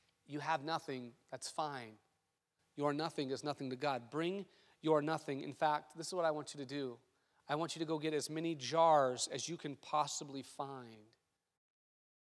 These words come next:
Because God is going to do a work in your home, and he's going to multiply that nothing so many times that you're going to be able to fill every single jar with that little amount that you have called nothing. Because there's a whole lot more nothing in you than you think,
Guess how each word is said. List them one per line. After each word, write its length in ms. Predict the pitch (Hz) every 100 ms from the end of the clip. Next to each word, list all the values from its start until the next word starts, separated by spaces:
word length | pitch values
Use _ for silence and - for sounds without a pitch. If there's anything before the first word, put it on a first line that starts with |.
| _
Because 200 | - 170
God 200 | - 165
is 80 | 180
going 200 | 156 160
to 80 | 131
do 120 | 143
a 40 | 139
work 400 | 127 151 135 -
in 160 | 151
your 180 | 156 147
home, 520 | 135 - 143 131 120 113 _ _ _ _ _ _ -
and 100 | 127
he's 140 | 165
going 160 | 151 165
to 80 | 143
multiply 640 | 135 151 156 160 156 135
that 240 | 127 143 147
nothing 420 | 139 135 - 127
so 220 | - 151
many 220 | 151 147
times 460 | 131 - 151 131 117
that 140 | 123
you're 100 | 147
going 180 | 139 139
to 80 | 139
be 160 | 135 135
able 140 | 131
to 80 | 123
fill 340 | - 143 127 -
every 200 | 131 131
single 360 | - 131 127 113
jar 400 | - 135 123 120
with 300 | 123 123 - - _ _ -
that 160 | 139
little 200 | 135 147
amount 300 | 139 131 127
that 180 | - -
you 100 | 147
have 240 | 127 127 -
called 480 | - 135 117 113 - _ _ _ -
nothing. 440 | 139 123 - 107 101 _ _ _ _ _ _ _ _ _ _ _ _ _ _ _
Because 200 | 143 151
there's 140 | 147
a 60 | 135
whole 180 | 139 160
lot 160 | 151
more 160 | 147 143
nothing 460 | 131 143 - 123 135
in 160 | 139
you 140 | 127 113
than 120 | 113
you 80 | 113
think, 440 | - 156 131 113